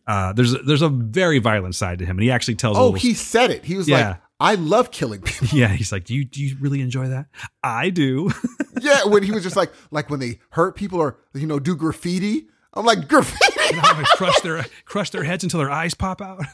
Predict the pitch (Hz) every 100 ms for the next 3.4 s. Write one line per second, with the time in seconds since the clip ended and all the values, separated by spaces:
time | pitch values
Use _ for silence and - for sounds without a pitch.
0 | _ - - - _ _ _ _ _ -
1 | 403 466 466 466 453 - 440 440 392 -
2 | 381 170 220 - _ _ 269 311 294 -
3 | 269 349 92